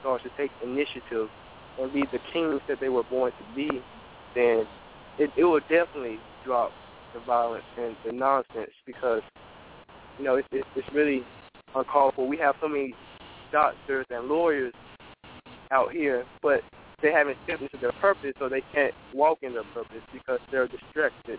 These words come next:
They have too much in their vision, and their, their purpose is, is stacked up.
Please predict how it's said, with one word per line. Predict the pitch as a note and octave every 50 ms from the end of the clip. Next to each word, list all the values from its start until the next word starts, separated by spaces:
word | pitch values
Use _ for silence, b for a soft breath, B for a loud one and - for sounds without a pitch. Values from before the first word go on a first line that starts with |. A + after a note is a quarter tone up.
| - B2+
They | C3 - C#3
have | C3 B2+ - -
too | - D3+
much | C#3 A#2+ A#2+ -
in | B2+ A#2+
their | A#2 A2+
vision, | A2+ B2 C3+ C#3+ C#3+ C#3 B2 A2+ G#2+ - - - - - - - - - -
and | C3+ B2+ B2
their, | B2+ B2+ B2 A#2+ A#2 A#2 A#2+ - - - - - - - - - - - - -
their | - C#3 C3+ - - -
purpose | F#3 F#3 F3 - - E3 D3+ C#3+ - - -
is, | C3+ C#3+ - - - - - - -
is | D3+ - - -
stacked | D#3 D3+ C#3+ - - - C#3+
up. | C3 -